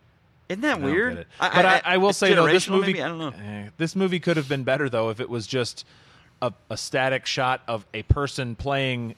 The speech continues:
Speaker 2: Double Dragon, just of the person sitting there with their mouth open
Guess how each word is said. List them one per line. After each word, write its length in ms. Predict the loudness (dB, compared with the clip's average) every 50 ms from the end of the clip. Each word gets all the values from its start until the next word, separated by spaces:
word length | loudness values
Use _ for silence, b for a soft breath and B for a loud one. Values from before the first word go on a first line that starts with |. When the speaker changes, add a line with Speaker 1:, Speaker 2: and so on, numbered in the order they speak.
| _ -6
Speaker 2:
Double 260 | -4 -2 -2 -2 -2
Dragon, 500 | -2 0 0 0 0 0 -2 -4 -4 -4 -6 b b b b b b
just 260 | 0 0 0 0 0 2
of 260 | 2 4 2 4 2
the 100 | 2 4
person 480 | 6 6 6 4 4 2 0 -2 -2 0
sitting 300 | 2 2 4 4 4 4
there 220 | 4 4 4 4
with 220 | 2 0 0 0
their 80 | 2 2
mouth 320 | 4 4 4 4 4 4
open 460 | 4 2 2 2 2 0 0 -2 -4